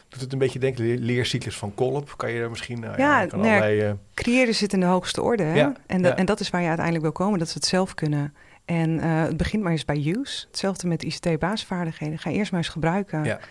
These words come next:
Speaker 1: niet erover praten, maar een ervaring opdoen.
Speaker 2: Ja, het liefst wel.
Speaker 1: Dat is toch echt een belangrijk punt. En, en de kracht zit in de debrief, denk ik. Hè? Dat, eh, daar, daar had je het eerder in de voorbereiding over, eh, vond ik wel interessant. Dus het napraten, maar dat vrij snel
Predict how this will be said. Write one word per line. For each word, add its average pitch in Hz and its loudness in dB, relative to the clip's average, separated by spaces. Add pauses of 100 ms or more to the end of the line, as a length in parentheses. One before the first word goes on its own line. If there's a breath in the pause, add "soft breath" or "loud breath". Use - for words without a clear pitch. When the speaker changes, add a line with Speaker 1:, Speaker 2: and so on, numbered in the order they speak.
Speaker 1:
niet 139 0
erover 131 2
praten, 131 0
maar 117 2
een 120 0
ervaring 120 0
opdoen. 135 -2
Speaker 2:
Ja, 170 0
het - -12
liefst 185 -2
wel. - -8 (100)
Speaker 1:
Dat 123 -2
is - -4
toch 120 -4
echt 113 -6
een 120 0
belangrijk 110 0
punt. 147 0 (320 loud breath)
En, 135 -2
en 131 -2
de 131 0
kracht 185 0
zit 160 0
in 147 -2
de 143 2
debrief, 107 0
denk 101 -2
ik. 92 -6
Hè? 180 4
Dat, 139 -2
eh, 139 2 (260)
daar, 131 2
daar 123 0
had 123 -2
je 139 -4
het - -10
eerder 131 2
in 123 2
de 117 0
voorbereiding 131 2
over, 120 0
eh, 131 -4
vond 127 -4
ik 127 0
wel 127 2
interessant. 147 0
Dus 131 -2
het 120 -8
napraten, 131 0
maar 127 0
dat 123 -2
vrij 135 0
snel 135 2